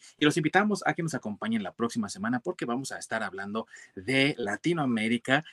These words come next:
específicamente del movimiento de rock en tu idioma, ¿verdad? El rock hecho en México desde el Three Souls in My Mind, ¿no? Hasta Enjambre y todas las madres que tenemos el día de hoy. <laughs>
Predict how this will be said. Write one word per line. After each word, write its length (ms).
específicamente 920
del 280
movimiento 640
de 260
rock 400
en 160
tu 120
idioma, 500
¿verdad? 400
El 340
rock 520
hecho 420
en 160
México 480
desde 500
el 160
Three 220
Souls 300
in 140
My 200
Mind, 520
¿no? 260
Hasta 480
Enjambre 440
y 20
todas 180
las 200
madres 300
que 100
tenemos 340
el 120
día 160
de 100
hoy. 240
<laughs> 1400